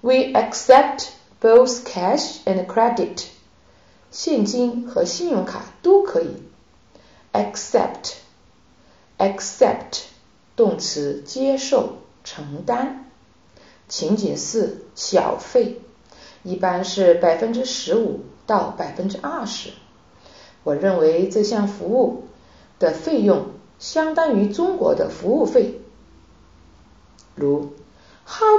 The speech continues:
much should we tip our waiter? How much should we tip our waiter? 我们该给服务员多少小费？Tip. Tip.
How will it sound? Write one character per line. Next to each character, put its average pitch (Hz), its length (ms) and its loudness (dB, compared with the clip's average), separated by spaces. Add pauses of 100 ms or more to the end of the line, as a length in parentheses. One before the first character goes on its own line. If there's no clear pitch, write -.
much - 420 4 (160)
should 220 340 0
we 240 280 2
tip - 300 0 (180)
our 196 320 8
waiter? 240 460 2 (1000)
How 381 300 4
much 254 440 0 (120)
should - 360 -2
we 240 280 2
tip - 320 0 (160)
our 208 260 4
waiter? 339 460 4 (800)
我 - 120 2
们 202 300 6
该 285 220 4
给 165 160 2
服 202 240 0
务 294 80 4
员 196 320 4
多 240 200 2
少 269 180 0
小 170 240 -4
费？ - 320 0 (1000)
Tip. - 340 -4 (920)
Tip. - 320 -2